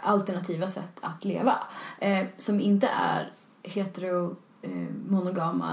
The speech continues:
relationer, liksom. Ehm, och när man pratar om, alltså, jag, jag upp-, jag har upptäckt en, en sak, ehm,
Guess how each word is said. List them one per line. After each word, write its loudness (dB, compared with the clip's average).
relationer, 2
liksom. -8
Ehm, 0
och 4
när 8
man 4
pratar 4
om, 6
alltså, 6
jag, 10
jag 8
upp-, 0
jag 6
har 6
upptäckt 2
en, 10
en 10
sak, -2
ehm, 6